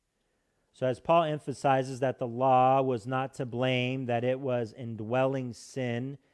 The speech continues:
that pushed him to do what the law prohibited, sin suggests that God is withholding pleasures from us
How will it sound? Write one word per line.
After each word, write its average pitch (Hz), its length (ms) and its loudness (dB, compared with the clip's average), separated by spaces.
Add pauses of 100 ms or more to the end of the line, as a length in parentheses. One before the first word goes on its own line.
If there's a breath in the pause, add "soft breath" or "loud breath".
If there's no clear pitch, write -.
(340 soft breath)
that 123 240 -2
pushed 139 360 -4
him 135 180 -4
to 131 120 -10
do 131 380 0
what 123 200 -4
the 117 120 -8
law 120 260 -2
prohibited, 113 800 -6 (480 soft breath)
sin 151 500 -4
suggests 131 800 -4 (140)
that 120 340 0
God 135 640 6
is 123 220 -4
withholding 131 880 -2
pleasures 131 840 0 (160)
from 160 280 2
us 120 500 -2